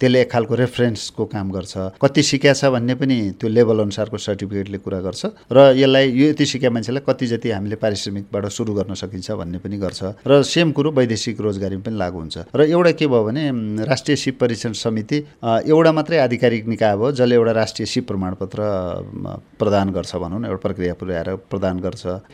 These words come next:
अब विदेशीले पनि अथवा वैदेशिक रोजगारदाताले पनि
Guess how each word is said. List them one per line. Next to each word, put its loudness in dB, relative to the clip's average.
अब 6
विदेशीले 4
पनि -2
अथवा -2
वैदेशिक 2
रोजगारदाताले -2
पनि -6